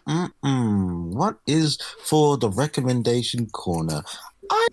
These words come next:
think I'm going to recommend if you haven't seen it already, actually,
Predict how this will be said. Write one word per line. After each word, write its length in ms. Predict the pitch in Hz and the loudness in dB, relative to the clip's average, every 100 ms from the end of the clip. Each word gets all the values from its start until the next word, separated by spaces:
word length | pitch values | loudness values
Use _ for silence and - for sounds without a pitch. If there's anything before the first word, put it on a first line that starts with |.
| - | -2
think 360 | - 269 214 - | -2 0 -2 -2
I'm 240 | 208 202 | 0 2
going 280 | 190 175 170 | 2 2 0
to 180 | 160 143 131 | 2 2 2
recommend 840 | 151 - 131 117 113 123 143 - - - _ - | 0 0 2 2 2 0 0 -4 -12 -20 _ -6
if 180 | 127 117 | -4 -2
you 80 | 113 | -2
haven't 340 | 123 247 185 | 0 0 0
seen 260 | - 160 135 | 0 2 2
it 140 | 104 | 2
already, 500 | 104 92 85 78 92 - | 0 -2 -2 -2 -2 -2
actually, 580 | 151 - - 90 131 | -2 -4 -4 -2 -4